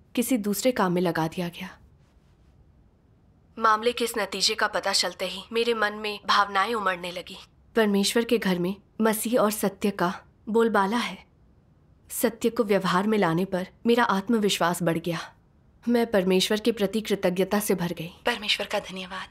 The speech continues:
Speaker 1: मैं परमेश्वर के मार्गदर्शन के लिए आभारी हूँ, जिसने मुझे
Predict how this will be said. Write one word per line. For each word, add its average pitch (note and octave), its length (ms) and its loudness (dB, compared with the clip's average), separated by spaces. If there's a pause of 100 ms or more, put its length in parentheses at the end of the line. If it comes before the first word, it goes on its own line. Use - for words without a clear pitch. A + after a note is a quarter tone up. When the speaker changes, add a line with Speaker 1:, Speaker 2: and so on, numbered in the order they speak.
(160)
Speaker 1:
मैं G#3+ 180 2
परमेश्वर G3 500 0
के A#3 100 -2
मार्गदर्शन F3+ 540 0
के G3+ 120 -2
लिए G3 120 -2
आभारी F3 420 -4
हूँ, F#3 200 -10 (160)
जिसने A3+ 360 0
मुझे G3+ 520 -2